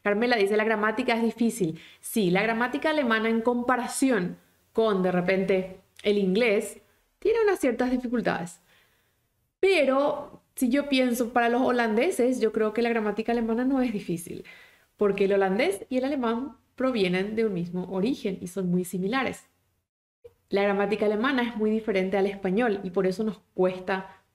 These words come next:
mucho o no, o tiene conceptos que nosotros no somos conscientes en el español. Y en el español existe también, eh, complemento directo, indirecto, pero nosotros no usamos eso para conversar.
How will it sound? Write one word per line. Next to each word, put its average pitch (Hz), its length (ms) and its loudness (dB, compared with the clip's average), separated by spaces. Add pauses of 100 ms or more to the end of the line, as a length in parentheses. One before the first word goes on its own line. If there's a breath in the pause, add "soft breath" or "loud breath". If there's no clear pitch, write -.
mucho 190 680 -2
o 185 140 -2
no, 180 180 0
o 175 120 -4
tiene 202 240 0
conceptos 208 580 -2
que 214 100 -4
nosotros 202 380 -4
no 220 80 -4
somos 202 300 -4
conscientes 214 640 -2
en 185 80 -4
el 180 80 -2
español. 175 400 -8 (600 loud breath)
Y 294 60 -2
en 311 60 0
el 339 80 2
español 370 380 0
existe 269 480 -2
también, 208 600 0 (640)
eh, 185 260 2
complemento 220 540 2
directo, 208 720 0
indirecto, 196 880 0 (400)
pero 240 180 0
nosotros 247 300 -2
no 285 120 2
usamos 262 540 0
eso 180 300 -2
para 190 280 -2
conversar. 180 600 -4